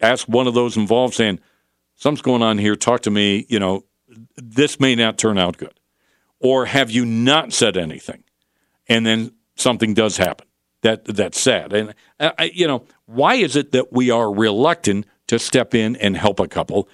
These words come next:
if we get a sense there may be trouble? I mean, this, uh, this is a difficult que-,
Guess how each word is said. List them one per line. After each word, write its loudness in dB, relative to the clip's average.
if 0
we 2
get 2
a 0
sense -6
there 4
may 2
be 0
trouble? -4
I 0
mean, 2
this, 0
uh, 2
this 0
is -2
a 4
difficult -2
que-, 0